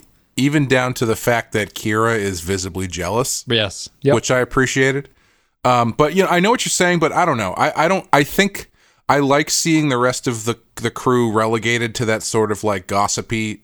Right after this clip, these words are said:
Speaker 1: thing because I don't think it's about, I don't, I don't think the story is about Odo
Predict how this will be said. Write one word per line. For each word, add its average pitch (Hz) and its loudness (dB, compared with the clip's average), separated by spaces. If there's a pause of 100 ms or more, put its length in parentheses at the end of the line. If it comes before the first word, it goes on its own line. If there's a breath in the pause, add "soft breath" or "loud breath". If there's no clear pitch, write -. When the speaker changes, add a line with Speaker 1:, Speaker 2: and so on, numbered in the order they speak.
Speaker 1:
thing 120 -2
because 107 -4
I 113 -2
don't 131 0
think - -4
it's - -4
about, 104 -2 (880)
I 135 2
don't, 170 -2
I 139 2
don't 175 0
think - -2 (200)
the 117 -4
story 123 2
is 110 -2
about 107 -2
Odo 101 0